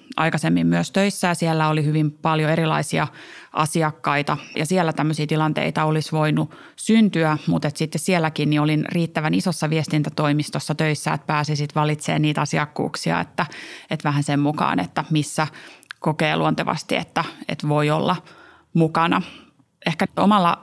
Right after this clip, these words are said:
uralla vaikeimmat paikat on ollut, kun mä oon ollut Nesteellä joskus kymmenen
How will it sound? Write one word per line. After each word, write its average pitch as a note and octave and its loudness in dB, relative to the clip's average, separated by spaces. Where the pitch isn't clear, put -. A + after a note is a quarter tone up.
uralla E3 2
vaikeimmat D#3 0
paikat D#3 0
on D#3 2
ollut, D#3 0
kun D#3 0
mä D3+ 2
oon D#3 2
ollut D#3 0
Nesteellä F3 0
joskus F#3 -8
kymmenen D3+ 0